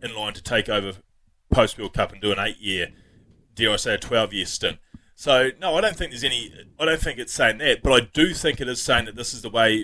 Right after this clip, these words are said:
that they've got to go moving forward, because we've learnt that not everyone in world rugby is gonna sit back and wait for the All Blacks to appoint their coach before they move. And,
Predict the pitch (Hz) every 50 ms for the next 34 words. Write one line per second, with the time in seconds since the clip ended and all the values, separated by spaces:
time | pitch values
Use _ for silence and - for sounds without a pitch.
0 | - _ 120 - 110 98 92 - 120 104 98 85 - 117 117 117 117 117 113 110
1 | 98 - - - - - - _ _ _ _ - _ _ _ _ _ - - 117
2 | 107 - - - - - 165 170 156 120 107 113 107 - 131 120 113 110 104 -
3 | - _ 123 113 110 110 127 151 160 139 117 - - - _ _ _ _ - -
4 | 123 127 120 113 - - - - - - 135 151 165 180 170 151 139 151 135 135
5 | 127 113 - - - - 123 131 131 113 113 117 127 120 107 113 135 156 - -
6 | 120 - 160 131 117 - - 147 - - 113 107 - 110 110 110 101 - - 107
7 | 101 120 135 135 120 101 - - - - 117 101 101 120 151 147 - 131 104 92
8 | 90 - - - - - 127 104 110 117 160 156 123 82 - - - - - -
9 | - - - - - - - - - - - _ - - _ _ _ _ - 127
10 | 127 120 120 113 110